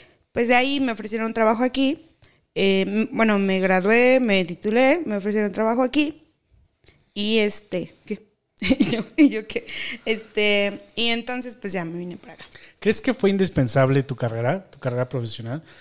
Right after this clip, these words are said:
Speaker 2: ¿De qué te titulaste?
Speaker 1: Mm, yo me titulé como, eh, ingeniera en tecnologías de la información.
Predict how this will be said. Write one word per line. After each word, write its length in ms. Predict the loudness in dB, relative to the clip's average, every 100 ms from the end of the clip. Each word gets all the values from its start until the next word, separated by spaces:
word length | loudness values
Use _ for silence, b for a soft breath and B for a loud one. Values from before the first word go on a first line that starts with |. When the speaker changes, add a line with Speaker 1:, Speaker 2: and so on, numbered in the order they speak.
| B
Speaker 2:
¿De 120 | -4 -2
qué 120 | 0
te 100 | -2
titulaste? 500 | -2 -2 -2 -2 -8
Speaker 1:
Mm, 500 | -6 -2 0 0 -2 -6 -8
yo 160 | -6
me 360 | -2 -2 -2 -2
titulé 840 | -6 -10 -10 -4 -2 0 0 -2 -14 _
como, 880 | -6 -4 -2 -2 -4 -4 -4 -6 -8 -8
eh, 420 | -6 -2 -2 -2
ingeniera 360 | -4 -4 -2 -2
en 60 | -2
tecnologías 500 | -2 -2 -2 -2 -2
de 80 | -2
la 80 | -4
información. 720 | -6 -10 -10 -10 -10 -10